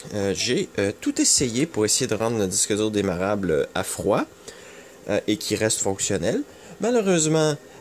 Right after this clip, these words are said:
c'est soit que le disque dur démarre à froid et il devient illisible quand il est chaud, ou soit que le disque dur est illisible quand il est froid et il reste lisible quand il est tiède et chaud. Donc, euh, j'ai pas le choix de le laisser dans cet état-là. Donc, le disque ne fonctionne que quand,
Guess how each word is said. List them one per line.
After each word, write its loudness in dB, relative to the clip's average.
c'est 2
soit 4
que 0
le 4
disque 0
dur 2
démarre 2
à 2
froid 2
et 2
il 2
devient 2
illisible 0
quand -4
il 2
est 4
chaud, 2
ou 4
soit 2
que -2
le 4
disque 0
dur 2
est 0
illisible 0
quand 0
il 2
est 2
froid 0
et 2
il 4
reste 2
lisible 2
quand -2
il 0
est 0
tiède 0
et 2
chaud. -2
Donc, 0
euh, 4
j'ai -4
pas 2
le 4
choix 0
de 2
le 4
laisser 2
dans -2
cet -4
état-là. 2
Donc, 0
le 2
disque -2
ne 0
fonctionne -2
que 0
quand, 0